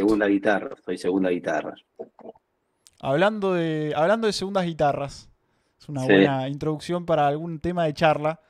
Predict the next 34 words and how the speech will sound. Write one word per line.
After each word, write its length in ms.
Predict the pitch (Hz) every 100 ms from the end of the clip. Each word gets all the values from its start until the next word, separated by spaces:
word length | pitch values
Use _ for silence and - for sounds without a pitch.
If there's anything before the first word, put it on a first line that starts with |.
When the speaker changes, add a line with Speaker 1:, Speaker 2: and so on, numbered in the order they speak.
| _ _ _ -
Speaker 2:
Los 120 | 139
muchachos 340 | 156 190 196
me 60 | 180
están 220 | 180 180
picando 460 | 180 160 196 185 185
mucho, 460 | 190 175 185 190 - _ _
eh, 220 | 151 139 143
voy 120 | 175
a 40 |
Speaker 1:
¿Con 80 | 170
Speaker 2:
arrancar 200 | 143 165
Speaker 1:
qué? 40 | 190
Speaker 2:
con 100 | 170
esto 240 | 165 160
directamente, 800 | 156 160 147 156 170 160 180 196 _ _ _ _
porque 240 | - 139 165
ellos 220 | 170 165
dicen 360 | 170 165 175 156
que, 400 | 151 170 180 _
eh, 500 | - 139 135 131 127 -
yo 200 | - 170
soy 280 | - 165 165
un 100 | 156
tipo 240 | 170 160
que 240 | 143 151 139 -
sobrevalora 680 | - - 180 180 165 165 175
a 40 | 160
Saka. 460 | 185 175 185 196 _ _ _ _ -
Dicen 220 | 151 156
que 80 | 170
Speaker 1:
Sí, 60 |
Speaker 2:
Saka 80 | 156 147
Speaker 1:
pará, 240 | 156 127
pará. 280 | - 127 -